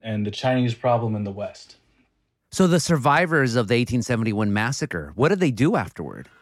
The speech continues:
Speaker 1: Well, in a few words, they fought back. You know, one account says they became even more bold in displaying Chinese culture.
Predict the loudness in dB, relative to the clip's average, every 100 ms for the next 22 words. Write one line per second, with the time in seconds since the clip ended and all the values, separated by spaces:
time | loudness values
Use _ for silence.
0 | _ _ -20 -20 0 2 2 2 -2 0
1 | 2 4 6 6 4 -2 -2 -2 2 2
2 | 0 0 0 0 -8 -20 -16 -12 -8 -4
3 | 0 0 0 0 0 0 0 2 2 0
4 | -2 -2 -4 -6 -4 -2 -4 -6 -12 -20
5 | -20 _ 0 4 6 6 4 2 2 4
6 | 4 2 0 -2 -4 -8 -4 -2 0 -2
7 | -2 -2 -2 -4 -4 -4 -4 -4 -4